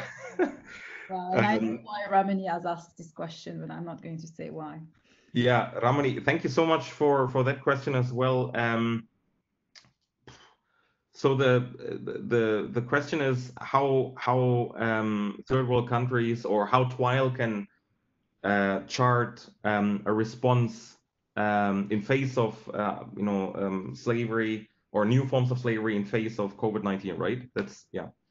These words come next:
Speaker 1: Um, it's a very complicated question. I think,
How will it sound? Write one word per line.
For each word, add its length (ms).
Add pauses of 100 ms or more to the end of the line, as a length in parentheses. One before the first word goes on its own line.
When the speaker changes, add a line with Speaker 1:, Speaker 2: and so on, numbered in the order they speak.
(1040)
Speaker 1:
Um, 680 (680)
it's 100
a 40
very 180
complicated 580
question. 260
I 80
think, 280